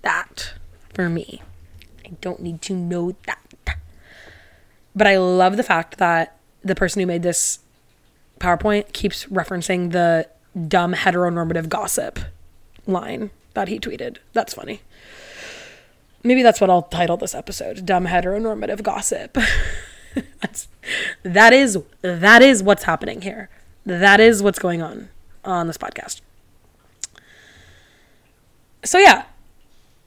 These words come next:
I guess, oh my God, there is a web, like a relationship map with Lorde in the center, mapping her to all sorts of other people she is acquainted with.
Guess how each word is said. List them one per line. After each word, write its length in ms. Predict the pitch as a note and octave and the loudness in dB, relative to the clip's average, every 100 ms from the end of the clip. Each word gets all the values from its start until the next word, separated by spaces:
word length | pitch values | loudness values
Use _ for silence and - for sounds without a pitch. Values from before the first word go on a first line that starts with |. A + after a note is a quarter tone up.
| _ _ _ _ _ | _ _ _ _ _
I 460 | C4 D#4+ D#4 D4+ - _ _ _ _ _ A#3 | 4 6 4 0 -6 _ _ _ _ _ -8
guess, 680 | F3+ C4+ G4 G#4+ - - - - _ _ _ _ _ | 6 8 8 4 2 2 0 -4 _ _ _ _ _
oh 340 | G#3 A#3+ F4 D4 | 6 10 8 8
my 200 | F#3+ E3+ | 2 0
God, 420 | E3+ E3 E3 F3+ | 0 0 0 -2
there 200 | G3 G3 | 4 4
is 180 | G#3 G3+ | 6 4
a 240 | G3 F3+ - _ | 4 2 -2 _
web, 720 | F3 E3+ F3 G3+ G3+ F3+ E3+ - - _ _ _ _ - | -12 -6 4 8 8 6 0 -6 -18 _ _ _ _ 0
like 120 | G#3 | 4
a 60 | |
relationship 760 | F#3+ F#3 F#3 G3 - G#3 G3+ G3 | 4 4 6 6 4 0 0 0
map 440 | F#3 F3 E3 - - | -2 0 -2 -2 -6
with 100 | F3 | -4
Lorde 440 | F#3 F#3+ G3 G3 | 2 4 6 4
in 120 | G3+ | 2
the 80 | G3 | -2
center, 600 | - F#3 F3+ F#3 F3 E3+ - | -2 -4 -4 -2 -2 -4 -6
mapping 460 | F#3 F#3+ F3+ F#3+ | -2 -2 0 -2
her 120 | F3+ F#3 | 0 -2
to 220 | - F#3+ - | -2 -6 4
all 180 | G#3+ | 4
sorts 300 | G3+ G#3 F#3+ | 4 2 0
of 60 | F#3+ | 0
other 260 | G3 F#3 F3 | 2 2 2
people 260 | F#3 F#3 | 0 -2
she 400 | F3 G3 F#3 F3+ - - - - - - - _ _ | -2 0 0 0 -4 -16 -20 -20 -20 -20 -20 _ _
is 380 | G#3 F#3+ F3 - - | 6 6 4 -4 -8
acquainted 500 | - - F#3 E3+ E3+ | -4 -2 -2 0 0
with. 400 | E3 D#3+ - | 2 0 -4